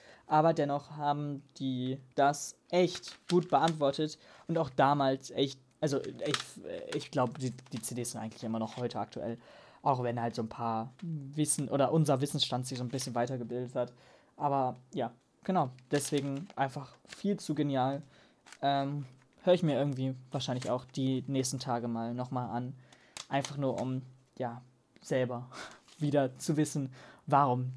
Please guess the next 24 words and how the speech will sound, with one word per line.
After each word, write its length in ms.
denn 160
die 120
Dinosaurier 560
ausgestorben 500
sind. 200
Das 200
habe 160
ich 100
natürlich 360
vergessen. 460
<laughs> 1700
So, 360
und 240
das 200
war 100
jetzt 400
mein 360
zweiter 640
C-D-Halter, 1080
Ständer, 440
was 140
auch 120
immer. 220
Ja, 180